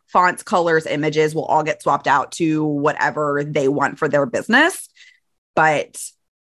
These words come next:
this does have a little, um, the purpose of having multiple templates is to attract multiple types of people and their vibes.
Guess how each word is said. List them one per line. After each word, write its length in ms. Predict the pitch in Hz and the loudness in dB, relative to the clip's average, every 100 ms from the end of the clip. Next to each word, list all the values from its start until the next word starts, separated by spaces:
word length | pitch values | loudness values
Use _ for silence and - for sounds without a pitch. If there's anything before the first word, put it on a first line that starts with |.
| _ _ - | _ _ -2
this 180 | 202 - | 0 2
does 220 | 170 170 | 0 0
have 200 | 185 180 | -2 0
a 40 | |
little, 800 | 175 160 160 156 156 156 151 - - _ _ _ _ _ - | 2 2 2 2 2 2 0 -6 -18 _ _ _ _ _ -4
um, 180 | 214 160 | -2 -2
the 180 | 170 | 0
purpose 340 | 220 262 247 269 | 2 2 2 0
of 80 | 254 | 0
having 240 | 196 185 | 0 2
multiple 260 | 165 - 160 | -2 -2 -2
templates 380 | 160 160 190 | -2 -2 -4
is 140 | 175 - | -4 -2
to 80 | 156 | -4
attract 440 | - 117 - - _ _ _ _ _ - _ _ | -2 -4 -4 -12 _ _ _ _ _ -20 _ _
multiple 720 | 180 180 160 165 170 156 143 | -2 2 2 2 4 4 4
types 360 | 139 - 156 - | -4 -2 -2 -2
of 300 | 147 151 117 | 0 0 -2
people 500 | - 185 233 320 392 - | -6 -2 2 2 0 -4
and 180 | 180 151 | -2 0
their 160 | 156 | 0
vibes. 500 | 156 120 165 277 - | 2 0 0 -2 -6